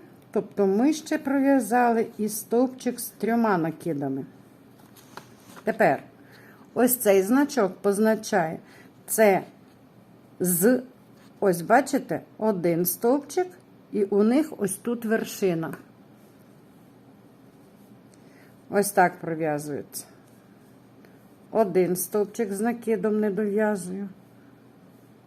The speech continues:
Другий стовпчик з накидом не дов'язую. Не дов'язую, тому що не пров'язую ось тут уверху. А тільки тепер разом.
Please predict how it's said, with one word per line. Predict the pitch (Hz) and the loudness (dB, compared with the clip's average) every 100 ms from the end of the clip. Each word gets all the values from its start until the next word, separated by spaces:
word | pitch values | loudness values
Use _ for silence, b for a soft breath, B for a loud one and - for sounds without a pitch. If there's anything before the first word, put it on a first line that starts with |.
| - | -10
Другий | 202 226 226 214 220 | 0 2 4 4 2
стовпчик | - - 233 233 - 226 | -2 -2 0 0 -2 -6
з | 185 | -2
накидом | 233 233 226 226 208 226 | -2 -2 -2 -2 0 0
не | 220 | 0
дов'язую. | 202 220 190 208 208 185 220 226 | 0 -2 0 0 -2 -4 -4 -4
Не | 226 190 | -2 -2
дов'язую, | 196 196 226 220 180 208 | -2 0 0 0 0 -2
тому | 190 190 214 | -2 -4 -4
що | 247 233 | -4 -2
не | 202 | -2
пров'язую | 185 185 185 208 220 202 190 - | -2 -4 -2 -2 0 0 0 0
ось | 214 226 226 | -2 0 -4
тут | - 202 196 | -6 -8 -6
уверху. | 185 196 190 - 139 - - B B B B B - | -8 -8 -10 -12 -12 -14 -20 B B B B B -10
А | - | -6
тільки | 233 302 302 220 | 0 0 0 -2
тепер | 190 185 214 208 | -2 0 2 2
разом. | 185 196 180 143 135 | 2 0 0 -4 -8